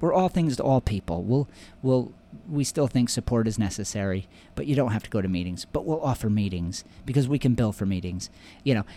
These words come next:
and, and it just goes round and round and round in this ridiculous,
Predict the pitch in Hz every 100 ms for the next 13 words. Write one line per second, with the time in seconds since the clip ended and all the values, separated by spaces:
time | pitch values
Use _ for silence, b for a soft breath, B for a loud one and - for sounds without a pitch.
0 | B 147 135 147 139 131 135 113 95 110
1 | 131 131 135 135 113 113 110 113 110 104
2 | 95 92 78 73 76 87 - 98 101 92
3 | 107 135 - 107 80 64 - -